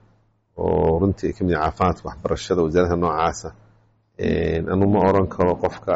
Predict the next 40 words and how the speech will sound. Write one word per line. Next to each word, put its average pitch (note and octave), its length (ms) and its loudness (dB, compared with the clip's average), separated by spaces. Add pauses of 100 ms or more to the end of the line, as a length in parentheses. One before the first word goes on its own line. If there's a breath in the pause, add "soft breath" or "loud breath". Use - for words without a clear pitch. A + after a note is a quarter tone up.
dee E2+ 140 -4
hadduu F2 340 -2
gaaro E2 300 0
heer F#2 200 0
management F2 440 -2
level E2+ 420 0
inuu E2+ 400 -2 (120)
qofkaasi E2+ 440 -4
aqoontiisa F2 640 -2
ama E2 120 -10
wax D2+ 140 -10
soo F2 140 0
maamulay, E2 520 0 (680 soft breath)
ee, D#2 340 -4
ma F2+ 160 0
maamuli F2+ 420 4
karo, D#2 240 -6
lama G2 180 4
oran E2+ 220 2
karo. F2 220 -2 (500 soft breath)
Laakiin F#2 180 2
waxay G2+ 140 4
u A#2 40 4
baahan G#2 280 4
tahay G2 140 4
dadkaas G2+ 220 2
oo F2+ 60 0
kale E2+ 140 2
hadhowta G2 260 2
in F2 60 -2
lagu F#2+ 140 4
kabo. D#2+ 300 -8 (580)
Agaasimayaal F#2 680 2 (140)
technical F2 520 2
ah E2 60 0
oo D#2 120 -4
shaqooyinkaas F2 640 0
yaqaana, F2 420 0 (500 soft breath)
si - 120 -8
leadership-ka F#2+ 680 2